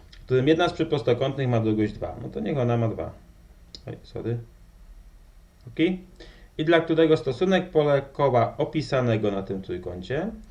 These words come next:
do pola koła, do pola tego trójkąta jest najmniejszy. Od czego my tu w ogóle to zaczniemy?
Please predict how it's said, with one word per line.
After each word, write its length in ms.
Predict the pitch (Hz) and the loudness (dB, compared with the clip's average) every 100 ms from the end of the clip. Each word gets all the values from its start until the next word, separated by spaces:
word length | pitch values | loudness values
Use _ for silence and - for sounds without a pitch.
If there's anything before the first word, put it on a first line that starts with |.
| - - - | -20 -20 -10
do 120 | 135 135 | -6 -2
pola 420 | 156 147 143 135 | 2 4 4 2
koła, 580 | - 135 123 117 113 - - - | 0 2 4 4 2 -4 -14 -6
do 120 | 120 | 0
pola 220 | 165 160 | 6 6
tego 220 | 139 127 | 6 -2
trójkąta 400 | 120 120 151 143 | -2 0 0 2
jest 120 | 120 | 2
najmniejszy. 500 | 117 98 95 80 - - - - - - - - - - - - - - | 2 0 -2 -8 -12 -20 -20 -20 -20 -20 -20 -20 -20 -20 -20 -20 -18 -10
Od 120 | 117 | -4
czego 260 | - 170 165 | 0 4 6
my 80 | 156 | 6
tu 80 | |
w 60 | 143 | 4
ogóle 200 | 135 131 | 4 2
to 100 | - | 2
zaczniemy? 420 | 113 110 107 - | 0 0 -6 -8